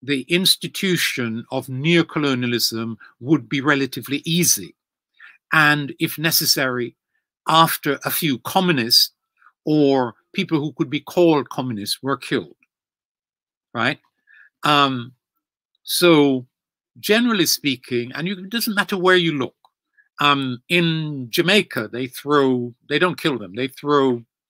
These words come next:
four alleged communists out of the People's National Party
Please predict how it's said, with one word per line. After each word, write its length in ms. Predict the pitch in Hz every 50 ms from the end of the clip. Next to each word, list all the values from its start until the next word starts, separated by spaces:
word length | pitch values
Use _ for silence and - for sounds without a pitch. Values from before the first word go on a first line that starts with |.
| _ - _ _ _ -
four 440 | - 185 170 147 139 127 120 113 -
alleged 380 | - 131 139 139 127 123 - _
communists 480 | - 135 120 120 113 110 107 - - - -
out 220 | 131 131 113 -
of 120 | 120 107 107
the 140 | 117 113 110 _
People's 320 | - 135 127 - 123 110 104
National 300 | 123 117 - - 110 104
Party 400 | _ - 104 101 92 - 92